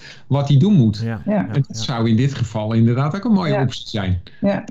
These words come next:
Speaker 2: Een knipperend
Speaker 3: Nou,
Speaker 2: pijltje.
Speaker 3: dat, dat, ik, dat heb, ik heb het wel eens gezien, dat bestaat inderdaad. Dat is inderdaad wel heel mooi. Voor, eh, ja, leuk.
Speaker 2: Ja, hè? Ja,
Speaker 1: Ja.
Speaker 2: ja, ja.
Speaker 3: Ja,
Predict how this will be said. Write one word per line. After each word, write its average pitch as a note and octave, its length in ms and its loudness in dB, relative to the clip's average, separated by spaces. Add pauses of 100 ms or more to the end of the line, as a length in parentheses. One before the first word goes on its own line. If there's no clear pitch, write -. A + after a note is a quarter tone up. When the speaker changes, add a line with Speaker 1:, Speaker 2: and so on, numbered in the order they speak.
Speaker 2:
Een B2+ 100 -12
knipperend C3+ 440 -4
Speaker 3:
Nou, G3+ 220 2
Speaker 2:
pijltje. F#3+ 340 2
Speaker 3:
dat, - 0 - (240)
dat, B3 120 0
ik, F#3+ 160 -4 (220)
dat G3 140 2
heb, A3 140 2
ik - 100 -2
heb A#3 100 0
het G3+ 120 0
wel A3 100 0
eens G3+ 140 -2
gezien, G#3+ 240 0
dat A3+ 140 -2
bestaat A3+ 420 -4
inderdaad. F#3+ 420 0
Dat G3+ 100 0
is F3+ 100 -2
inderdaad G3 360 2
wel F3+ 240 -4
heel G3 200 2
mooi. F#3+ 320 0
Voor, G3 180 -6
eh, G3+ 200 -2
ja, G#3+ 300 -6 (120)
leuk. G3 360 -4 (220)
Speaker 2:
Ja, C#3 240 -8
hè? D#3 80 -6
Ja, B2+ 240 -6
Speaker 1:
Ja. - 0 -
Speaker 2:
ja, C#3+ 260 0
ja. D#3+ 220 0
Speaker 3:
Ja, F#3 220 -2